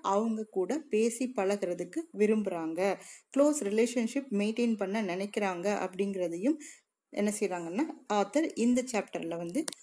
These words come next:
தெளிவா சொல்லியிருக்கிறாங்க. எஸ், இந்த சாப்டர்ல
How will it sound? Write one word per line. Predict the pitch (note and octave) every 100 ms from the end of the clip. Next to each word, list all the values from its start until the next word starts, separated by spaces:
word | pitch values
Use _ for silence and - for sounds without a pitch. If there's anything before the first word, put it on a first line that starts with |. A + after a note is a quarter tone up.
| _ -
தெளிவா | G#3 G3+ C4
சொல்லியிருக்கிறாங்க. | A#3+ F3+ E3+ - D#3+ D#3+ D#3+ - _ _ _ - - - - - -
எஸ், | G3+ G3 - - - - - -
இந்த | B3+ D4+ D#4+
சாப்டர்ல | B3+ F#3 E3+ E3+ D#3+ G3